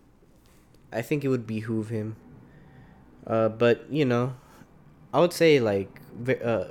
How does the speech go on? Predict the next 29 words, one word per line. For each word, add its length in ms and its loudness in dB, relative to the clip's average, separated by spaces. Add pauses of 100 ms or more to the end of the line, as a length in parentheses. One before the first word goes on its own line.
(120)
the 180 -8
Serie 300 2
A 120 4
is 100 0
a 60 -2
good 180 -2
league 260 0
to 100 -4
stay 300 0
in 140 -4
'cause 200 -6
I 80 -2
feel 200 -2
like 160 -2
the 80 -10
pressure 400 -2
isn't 240 -6
as 160 -8
hard. 340 -6 (480)
I 100 4
know 140 6
it 40 6
was 100 6
a 60 6
competitive 580 4
league, 320 0 (200)
but, 240 4
I 120 0
mean, 320 -4